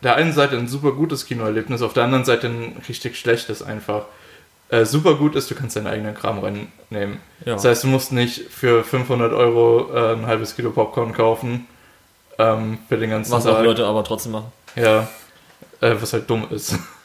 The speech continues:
Speaker 1: <laughs> Oder, äh, so eine Kino-Cola, ein halber Liter, fünf Euro. Ja. Äh, nimmst du einfach deinen eigenen Kram mit, dann geht es voll gut. Äh, und auf der anderen Seite ist es halt ein total schlechtes Kinoerlebnis,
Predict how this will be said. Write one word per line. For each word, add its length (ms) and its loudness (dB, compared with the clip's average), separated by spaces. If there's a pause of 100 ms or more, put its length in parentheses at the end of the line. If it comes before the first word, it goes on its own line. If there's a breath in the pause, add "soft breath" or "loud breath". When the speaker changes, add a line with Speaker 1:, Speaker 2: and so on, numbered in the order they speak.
(140)
Speaker 1:
<laughs> 440 -20
Oder, 460 4
äh, 160 2
so 100 -4
eine 140 -2
Kino-Cola, 680 4
ein 160 0
halber 240 4
Liter, 320 0
fünf 280 -6
Euro. 580 2 (680 soft breath)
Ja. 340 0 (560 loud breath)
Äh, 320 0 (960)
nimmst 260 0
du 100 4
einfach 320 2
deinen 160 0
eigenen 360 0
Kram 260 -6
mit, 300 -8
dann 160 -6
geht 160 -6
es 80 -16
voll 200 -6
gut. 180 -8 (540 soft breath)
Äh, 320 2 (380)
und 200 0
auf 120 2
der 100 2
anderen 200 0
Seite 200 2
ist 80 -4
es 120 -8
halt 180 2
ein 200 -6 (220)
total 340 -2
schlechtes 480 -4
Kinoerlebnis, 880 -6